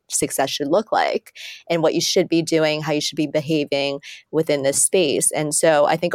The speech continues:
also, uh, uh, another thing to mention about this particular conference that we designed, these different summits that we designed, is that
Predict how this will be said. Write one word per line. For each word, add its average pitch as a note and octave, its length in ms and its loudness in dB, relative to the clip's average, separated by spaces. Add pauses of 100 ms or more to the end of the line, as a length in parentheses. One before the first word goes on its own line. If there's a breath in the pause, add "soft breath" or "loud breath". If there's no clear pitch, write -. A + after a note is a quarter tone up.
also, D#3+ 520 4
uh, - 300 0
uh, D3+ 220 0 (380 loud breath)
another F#3 640 4
thing F3 320 -4
to F3+ 140 -6
mention E3 400 -6
about D3 260 -4
this D#3+ 140 -4
particular C#3+ 480 -4
conference G3+ 420 -4
that E3 140 -4
we C#3+ 80 -6
designed, C#3 400 -6
these C#3 160 -8
different - 220 -10
summits G3 280 -4
that D3+ 100 -4
we D3 80 -6
designed, C3+ 440 -8
is D3 140 -6
that C3 220 0